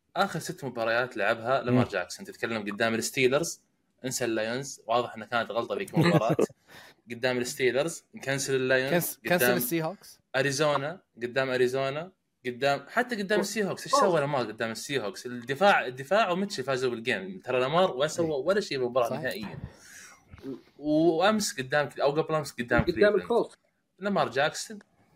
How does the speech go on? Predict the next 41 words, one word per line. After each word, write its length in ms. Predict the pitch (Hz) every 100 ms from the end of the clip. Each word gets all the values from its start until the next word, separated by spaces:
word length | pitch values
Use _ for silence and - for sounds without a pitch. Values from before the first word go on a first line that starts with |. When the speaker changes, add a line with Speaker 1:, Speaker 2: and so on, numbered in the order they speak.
| _ _ _ _ _ _ _ _
Speaker 1:
لا، 120 | 147
أتكلم 200 | 151 175
آخر 300 | 170 190 180
ست 220 | - -
مباريات 460 | 156 131 139 135 117
بس 200 | 123 -
يا 40 |
عبد 240 | 104 104 117
صالح. 380 | - 110 98 107
أنا 120 | 120
أشوف 260 | 123 165
الترند 360 | 147 - 180 175
اللي 120 | 139
قاعد 200 | 127 131
يمشي 180 | 143 127
فيه 140 | 127
لامار. 320 | 120 110 101 95
بغض 300 | 113 151 151
النظر 200 | 151 135
عن 60 |
اللي 120 | 120
صار 200 | 123 147
في 80 | 135
اللايونز، 480 | 123 139 170 202 202
الست 240 | - 170 160
مباريات 320 | 143 151 131
الماضية 520 | 127 156 165 175 190 _ _ _ _ _ _ _ _ -
لامار 260 | 135 165
جاكسون 440 | 131 156 160 175 170
أثبت 360 | 151 - 127
إنه 140 | 117 110
فعلا 460 | - 123 143 175 175
ما، 400 | 135 135 104 92
ما 200 | 78 120
هو 160 | 147 113
الكوارتر 360 | - 131 123
باك 200 | 113 147
اللي 100 | 113
يستحق 380 | 107 - - 135
المبلغ 260 | 123 123 110
اللي 220 | 107 -